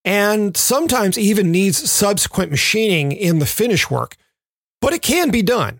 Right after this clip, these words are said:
okay? There's a thing such, uh, known as net molding, and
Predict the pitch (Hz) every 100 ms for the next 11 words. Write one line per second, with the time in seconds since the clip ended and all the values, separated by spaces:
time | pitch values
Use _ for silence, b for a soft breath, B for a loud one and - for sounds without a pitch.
0 | - 139 - 160 220 240 _ - 190 196
1 | 196 254 240 - 214 - 196 233 208 185
2 | 175 190 190 170 147 170 226 277 170 180
3 | 135 123 110 113 - _ - 170 165 165
4 | 160 151